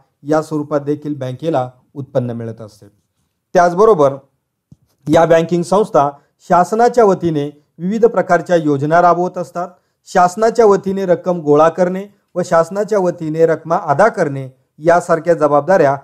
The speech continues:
पार पाडत असतात. या जबाबदारीसाठी देखील विविध प्रकारे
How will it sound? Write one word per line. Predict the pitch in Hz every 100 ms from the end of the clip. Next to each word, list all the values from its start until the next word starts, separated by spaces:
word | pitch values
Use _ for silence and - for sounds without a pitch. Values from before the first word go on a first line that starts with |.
| _ _
पार | 143 135
पाडत | 127 123 120 120
असतात. | 113 120 107 _ _
या | 135 156 170
जबाबदारीसाठी | 147 151 156 151 151 160 151 143
देखील | 156 214 151 135 143 _ _ 185
विविध | 214 220
प्रकारे | 214 165 160 147 143